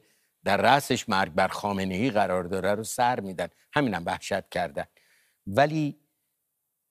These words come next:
سه ستون در واقع اعتراضات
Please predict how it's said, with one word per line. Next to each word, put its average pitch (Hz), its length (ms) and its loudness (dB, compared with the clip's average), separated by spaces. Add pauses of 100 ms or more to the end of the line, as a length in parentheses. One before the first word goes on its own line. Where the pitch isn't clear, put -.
(220)
سه - 300 0
ستون 131 640 -2
در 98 240 4
واقع 92 400 -2
اعتراضات 110 1160 0